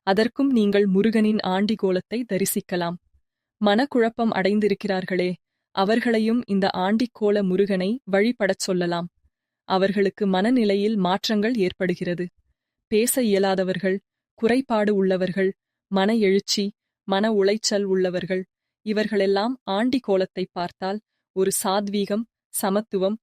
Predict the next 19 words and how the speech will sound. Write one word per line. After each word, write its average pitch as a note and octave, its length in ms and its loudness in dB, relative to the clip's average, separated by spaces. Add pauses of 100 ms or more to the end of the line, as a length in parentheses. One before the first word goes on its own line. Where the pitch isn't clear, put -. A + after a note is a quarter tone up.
(180)
அவர்கள் F#3+ 400 -2
மனத்திற்குள் F#3+ 720 -4
பாயும். E3+ 360 -6 (540)
பெண்ணிற்கு B3 480 0
கல்யாணம் G#3 460 0
முடிக்கப் F#3 400 -4
போகிறோம், F#3 440 -4 (300)
பத்திரிகை A3+ 540 -2
அடித்து G3 360 -2
கும்பிடப் G3 420 0
போகிறோம், F3+ 460 -4 (340)
வீடு A3 280 0
விற்பது, F#3 460 -4 (440)
வாங்குவது, F#3 580 0 (320)
கட்டுவது, F3+ 580 -6 (320)
கட்டிய A#3 420 -4
பின் A#3 280 -6
கிரகப்பிரவேசம் F#3+ 800 -4
செய்வதற்கு F3+ 580 -6